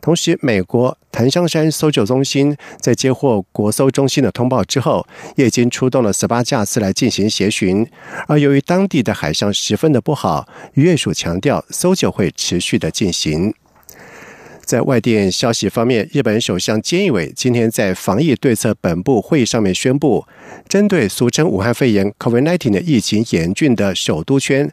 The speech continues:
发布了紧急事态宣言，而预计从这个月的八号零点开始生效，为期一个月，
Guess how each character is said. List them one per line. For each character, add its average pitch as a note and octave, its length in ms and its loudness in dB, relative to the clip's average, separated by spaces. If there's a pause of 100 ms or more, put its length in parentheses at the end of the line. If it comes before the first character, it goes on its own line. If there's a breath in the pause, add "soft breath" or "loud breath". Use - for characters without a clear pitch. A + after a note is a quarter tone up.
(220 loud breath)
发 C3 220 -2
布 B2+ 160 2
了 F#2 220 0 (100)
紧 G#2 240 0
急 G#2+ 220 0
事 - 180 0
态 G#2 140 0
宣 A#2+ 200 0 (120)
言， F#2+ 260 0 (460 loud breath)
而 C#3 180 2
预 F#3+ 160 2
计 C3 180 0
从 B2 440 0
这 F#3 160 0
个 B2 100 2
月 A#2+ 220 2
的 G2 100 0
八 C3 240 -2
号 G#2 320 0
零 A#2+ 180 4
点 E2+ 220 -2
开 A#2+ 220 -4
始 G#2+ 160 -2
生 A2+ 180 0
效， A#2 320 -2 (240 loud breath)
为 B2+ 160 2
期 - 260 0
一 E3 80 2
个 A#2+ 160 0
月， A2 280 0